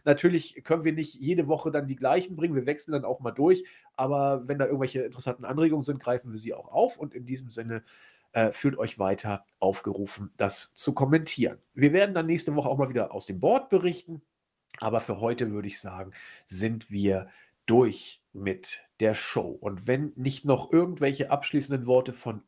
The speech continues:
euch kommen, Chris, Marco, würde ich schon mit der Schluss-, ja, Abmoderation, äh,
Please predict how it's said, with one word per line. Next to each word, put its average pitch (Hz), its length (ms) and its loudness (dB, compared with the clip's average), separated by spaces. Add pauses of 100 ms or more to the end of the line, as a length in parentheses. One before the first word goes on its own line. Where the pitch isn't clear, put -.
euch 135 480 4 (580)
kommen, 240 640 2
Chris, - 600 -4
Marco, 170 580 2 (240)
würde 165 320 2
ich - 220 -6
schon 143 380 -2 (160)
mit 123 260 -4
der 123 420 0 (640)
Schluss-, - 380 0 (1080)
ja, 104 160 2
Abmoderation, 165 920 2
äh, 135 260 -2